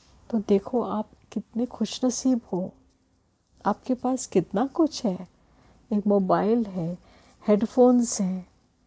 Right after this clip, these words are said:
एक कनेक्शन है पॉडकास्ट सुनने के लिए। लोगों के पास तो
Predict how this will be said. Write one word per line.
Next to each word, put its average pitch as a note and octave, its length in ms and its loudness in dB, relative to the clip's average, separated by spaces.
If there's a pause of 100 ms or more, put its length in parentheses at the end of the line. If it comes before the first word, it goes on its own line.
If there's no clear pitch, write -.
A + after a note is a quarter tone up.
(1040)
एक G#3+ 180 -2
कनेक्शन A3 640 6
है G#3+ 220 4
पॉडकास्ट G3+ 640 4
सुनने G3 320 4
के G3 180 0
लिए। F#3+ 380 -2
लोगों G#3+ 320 2
के A#3 180 -2
पास A3 500 -4
तो A#3 140 2